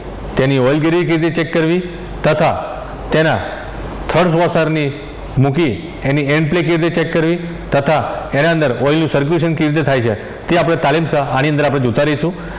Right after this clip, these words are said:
તો જ્યારે આપણે એન્જિન બ્લોકને દરેક પાર્ટ્સમાંથી છૂટો કરીએ છીએ ત્યારે એને યોગ્ય રીતે ગોઠવીને મૂકવો. જેવું કે લાકડાનું વુડન હોય છે તેના પર મૂકવો, સારા જગ્યાએ નીચે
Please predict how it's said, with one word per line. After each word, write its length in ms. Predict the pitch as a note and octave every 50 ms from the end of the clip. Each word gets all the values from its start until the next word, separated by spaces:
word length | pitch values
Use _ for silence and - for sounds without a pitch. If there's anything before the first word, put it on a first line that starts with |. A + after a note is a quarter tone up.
| - - - - - - - - D#3+ D#3 C3 - - - - - - - - -
તો 100 | F3 F#3 E3 B2 A2 - - - - - - - A2
જ્યારે 180 | B2+ C#3 E3+ F#3 F3
આપણે 180 | D#3+ E3 E3 E3 D#3 - C3+ C3+
એન્જિન 220 | C#3+ D#3+ F#3+ F#3+ D#3+
બ્લોકને 320 | D#3+ D#3 C3 C3+ C#3+ C#3 B2+ G#2+ - - - - - - - - - - - - B2
દરેક 180 | C3+ E3+ F#3 E3+ F#3
પાર્ટ્સમાંથી 420 | E3 D#3 - E3+ E3 E3 E3 D#3+ -
છૂટો 180 | D3 C#3 E3 E3 D3+
કરીએ 180 | D#3+ E3 F3 D#3+ C#3
છીએ 100 | B2+ A2+ -
ત્યારે 180 | D3 D3+ D#3 C#3+ A2+ A#2+ C3+
એને 140 | C#3+ D3 C3+ A2+ A2 - - - - - - - - - - - A2+ C3+
યોગ્ય 240 | D3+ D3 E3 F3+
રીતે 180 | D#3+ C#3+ D#3+ E3+ E3+ - - E3 - - - A#2+
ગોઠવીને 380 | B2+ C#3 C3 C#3 D#3+ E3 D#3 E3 E3+ E3 - - - - C3+ C#3+
મૂકવો. 260 | D3 C3+ D3+ C3 G2 D#2+ - - - - - - - - G#2 G2 - - - - - - A2+
જેવું 180 | C3+ D#3 E3+ D#3 D3
કે 100 | D#3 D#3 D#3 D#3 - -
લાકડાનું 380 | C3+ C#3 C#3 D3 D#3 D#3+ D#3+ D3+ C3
વુડન 220 | C3+ C#3+ D#3 D#3+ D#3+ D3+ D3 - - -
હોય 180 | B2 D3 D#3 C#3 -
છે 100 | B2+ A2 - - - - -
તેના 180 | C#3 C#3+ D3 C#3+
પર 80 | D3+ D3+ D3+
મૂકવો, 180 | D3 C3+ D#3+ D#3+ E3 D#3+ - - - -
સારા 280 | - C3 C3+ D3 D#3+ D#3+ D3 - - - - A#2
જગ્યાએ 360 | B2+ B2+ B2 C3 C3 B2+ C3 - - - - - - -
નીચે 240 | B2+ A#2+ - D3+